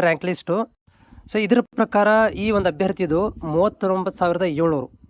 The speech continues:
ಎಲ್ಲಿ ಬರುತ್ತೆ? ತ್ರೀ ಬಿ ಯಲ್ಲಿ. So, ತ್ರೀ ಬಿ ಎಲ್ಲಿದೆ ಇಲ್ಲಿ ನಾನು ನೋಡ್ತಾ ಹೋಗ್ತೀನಿ ನಿಮಗೆ. ಇದು ಬೀದರ್ ಜಿಲ್ಲೆದು. So, ಬೀದರ್ ಜಿಲ್ಲೆಯಲ್ಲಿ ತ್ರೀ ಬಿ. ಓಕೆ, so, ತ್ರೀ ಬಿ ನಾ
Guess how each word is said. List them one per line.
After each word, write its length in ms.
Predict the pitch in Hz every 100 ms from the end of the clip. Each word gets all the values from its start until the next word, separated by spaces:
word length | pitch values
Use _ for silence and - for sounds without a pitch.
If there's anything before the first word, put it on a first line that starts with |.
| 175
ಎಲ್ಲಿ 120 | 196
ಬರುತ್ತೆ? 380 | 175 165 - 147 139
ತ್ರೀ 240 | 165 190
ಬಿ 80 | 185 165
ಯಲ್ಲಿ. 180 | 143 - -
So, 60 | 170 -
ತ್ರೀ 120 | 190
ಬಿ 120 | 196 202
ಎಲ್ಲಿದೆ 240 | 185 175 175
ಇಲ್ಲಿ 140 | 170
ನಾನು 160 | 165 156
ನೋಡ್ತಾ 220 | 156 151 160
ಹೋಗ್ತೀನಿ 260 | - 156 147
ನಿಮಗೆ. 200 | 143 185 160
ಇದು 100 | 160
ಬೀದರ್ 220 | 151 165 147
ಜಿಲ್ಲೆದು. 300 | 156 151 190 247 - - - - - -
So, 160 | 175 147
ಬೀದರ್ 240 | 170 196 170
ಜಿಲ್ಲೆಯಲ್ಲಿ 320 | 185 185 185 190
ತ್ರೀ 120 | 190 190
ಬಿ. 100 | 151 143 - _ _ _ _ - - - - - 160
ಓಕೆ, 220 | 151 170 165 156
so, 80 | 165 165 -
ತ್ರೀ 140 | 170 190
ಬಿ 140 | 180 202
ನಾ 80 | 190